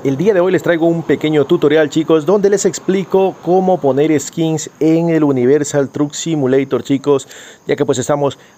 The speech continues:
próximos a que salga la nueva actualización de este pedazo de juego, así que hay que entrarle con todo, con nuestros camiones a tope, chicos. Así que este es un tutorial que me lo pidieron por ahí, así que, pues, no está de más, ¿no? No está de más, así que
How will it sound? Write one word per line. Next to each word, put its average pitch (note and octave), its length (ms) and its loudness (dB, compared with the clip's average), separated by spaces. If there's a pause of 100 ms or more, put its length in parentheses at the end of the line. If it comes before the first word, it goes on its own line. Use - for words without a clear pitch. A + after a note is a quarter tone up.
(160)
próximos E3+ 540 0
a D#3 80 0
que C#3+ 120 -2
salga D3+ 320 0
la B2+ 120 -2
nueva C3+ 460 2
actualización B2 640 -2
de B2+ 80 2
este B2 180 -2
pedazo A2+ 320 0
de G#2+ 60 0
juego, D#3 200 0
así D3 140 -2
que E3 80 0
hay E3 60 -4
que - 80 -6
entrarle E3 480 0
con A2+ 360 -4
todo, G3 360 2
con C3+ 140 -8
nuestros C3+ 240 -4
camiones C#3 500 -2 (360)
a - 120 -6
tope, - 320 -4
chicos. F2 320 -12
Así D3 220 -2
que F#3 500 2
este D#3 240 -2
es - 80 -6
un C#3 120 -4
tutorial C3+ 260 0
que D3 80 -2
me C#3 80 0
lo B2 80 2
pidieron C3 320 0
por A#2 160 2
ahí, F3 200 2
así F3+ 220 0
que, F3+ 380 2
pues, - 280 -12
no D3 120 -4
está D3 180 -2
de G#2 80 -2
más, F#2 260 -10
¿no? G3+ 160 0
No G#3+ 140 2
está G#3 220 2
de G3 100 2
más, B3 220 2
así E3+ 180 -2
que G3 220 0